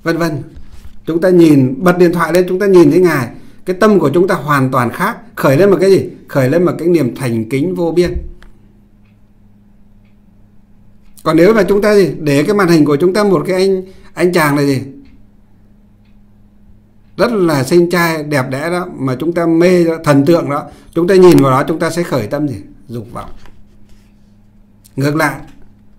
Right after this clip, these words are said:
một cậu con trai, một cậu thanh niên, một bạn sinh viên hay một người Phật tử nam để cái màn hình của mình một cái cô người mẫu, màn hình điện thoại mình một cô người mẫu hoặc một cô gì, cô gái xinh đẹp nào đó,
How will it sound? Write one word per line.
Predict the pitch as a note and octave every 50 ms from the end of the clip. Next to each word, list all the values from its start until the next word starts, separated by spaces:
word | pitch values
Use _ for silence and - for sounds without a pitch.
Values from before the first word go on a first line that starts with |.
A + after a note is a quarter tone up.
| - - -
một | C3+ D3 D3+ C#3+ C#3+
cậu | E3+ D3+ C#3+
con | F3 F3 F3+
trai, | - F#3+ F#3 F#3+ F3+
một | D3+ C#3 B2
cậu | D3 C#3+
thanh | C#3+ E3 F3+ F#3+
niên, | G3 G3+ F#3+
một | F3 D3+
bạn | D3 C#3+ B2
sinh | - E3+ F3+ F3+
viên | F3+ G3 G#3 G3 E3
hay | D3+ D#3+
một | F3 E3 D3
người | C#3+ D3 D3 C#3+ C#3+ C#3 C3+ C3 B2+ B2 - - - - - -
Phật | D#3 D3 D3 -
tử | D3 B2+ B2
nam | D3 E3 F3 F3 E3 C#3+ B2 - - - _ - _ _ _ _ _ _ _ _ _ _ -
để | - C3+ C3+ C#3
cái | C#3 G3 G3
màn | F#3+ E3+ D3
hình | D3+ D#3 C#3+
của | C#3 D3+
mình | D3 D3+ D3+ C#3+
một | C#3+ C#3+ C#3 -
cái | F3+ F3+ F3+ - -
cô | F#3+ G3
người | F#3 F#3 E3 C#3+
mẫu, | D3+ F3+ G3+ A#3 C#4 - - - - - - - - - - - _ _ _ _ _ _ _ _ _ _ _ _ _ _ _ _ -
màn | D3 D3+
hình | D3+ D#3 D#3+ D3+
điện | D#3+ D3+
thoại | D#3 D#3 D#3+
mình | D#3 D3+ D3+
một | D#3 D3
cô | D#3 G3+
người | G3+ G3+ F3 D#3
mẫu | E3+ F3 G#3 G#3+
hoặc | G3+ F#3 E3
một | D#3 D3 D3+
cô | G3 G3 G3
gì, | F#3 D#3+ C3+
cô | - F3+ F3
gái | F3 F3 F#3
xinh | F3+ - G#3+ G#3
đẹp | F#3+ F3+ D#3+ C#3+
nào | C#3+ C#3 C3+
đó, | C3+ C#3+ D#3 G3 G#3 -